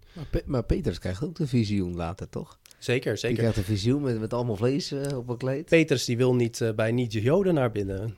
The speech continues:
Speaker 2: Hè, die wil niet bij heidenen naar binnen.
Speaker 1: Nee, klopt, ja.
Speaker 2: Dus, eh, God, die laat hem inderdaad in een symbolische, eh, beeld, eh, zien in zijn droom, dat hij niet over die mensen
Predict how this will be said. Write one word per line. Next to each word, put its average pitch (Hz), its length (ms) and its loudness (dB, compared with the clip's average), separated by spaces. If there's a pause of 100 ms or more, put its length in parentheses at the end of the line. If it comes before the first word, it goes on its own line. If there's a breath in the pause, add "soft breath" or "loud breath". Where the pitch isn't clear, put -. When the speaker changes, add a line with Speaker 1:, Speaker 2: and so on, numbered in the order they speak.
Speaker 2:
Hè, 131 100 -4
die 143 100 -6
wil 123 100 -2
niet 117 140 -2
bij 110 100 -2
heidenen 120 440 -2
naar 92 100 -8
binnen. 113 220 -2
Speaker 1:
Nee, 98 80 -4
klopt, 104 300 -6
ja. 110 80 -6
Speaker 2:
Dus, - 160 -6
eh, 107 280 -4
God, 117 240 -8
die 113 100 -6
laat 104 180 -6
hem 107 100 -6
inderdaad 104 380 -6
in 107 80 -8
een 104 100 -6
symbolische, 104 760 -8 (440 soft breath)
eh, 110 120 -10 (120)
beeld, 110 400 -4
eh, 107 100 -6
zien 110 220 -6
in 110 140 -4
zijn 101 200 -6
droom, 101 440 -6 (380 soft breath)
dat 107 300 -8
hij 101 180 -4
niet 107 160 -6
over 107 220 -10
die 104 100 -10
mensen 107 540 -6